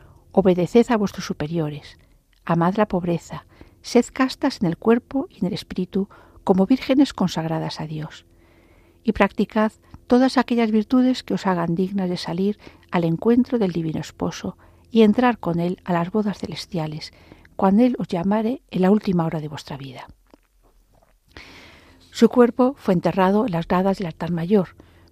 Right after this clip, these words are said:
pero a lo largo del siglo diecisiete fue objeto de diversos traslados,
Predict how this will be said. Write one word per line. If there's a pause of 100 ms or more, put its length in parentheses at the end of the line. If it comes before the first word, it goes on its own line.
(100)
pero
a
lo
largo
del
siglo
diecisiete (240)
fue
objeto
de
diversos
traslados,